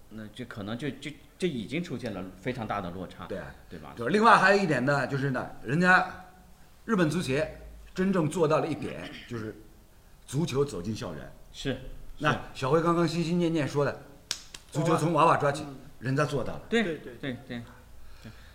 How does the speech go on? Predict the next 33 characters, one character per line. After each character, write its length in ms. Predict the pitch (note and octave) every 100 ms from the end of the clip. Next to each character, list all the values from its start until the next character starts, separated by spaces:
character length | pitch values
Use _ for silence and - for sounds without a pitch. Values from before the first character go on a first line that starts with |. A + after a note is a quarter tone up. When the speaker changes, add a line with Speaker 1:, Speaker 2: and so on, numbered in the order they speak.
| - - -
Speaker 1:
每 240 | B2 C3 C3+
支 180 | B3+
学 220 | B3+ C3+ -
校， 340 | D3+ A#2 A2
呃， 140 | D#3+ C#3+
每 160 | B2+
个 80 | F3+
学 160 | A3+ D3+
校 100 | C3+
都 160 | D#3 D3+
有 140 | G#2+
他 100 | -
们 100 | A2+
的 60 | G#2+
足 140 | G#2+
球 160 | G2 G2
队， 180 | G2+ - - - -
只 180 | C3
要 160 | C3+ F#3+
你 140 | C#3+
人 160 | G#2+ A2
数 160 | - C3
够， 280 | C3+ - -
Speaker 2:
对 100 | A2+
啊。 100 | G#2
Speaker 1:
就 160 | D#3+
必 280 | C#3 - A#3
须 160 | E3+ G#3
得 160 | D#3
参 240 | G2+ C3 A#2+
加 320 | B2 B2 -
这 100 | -
个， 140 | A#2+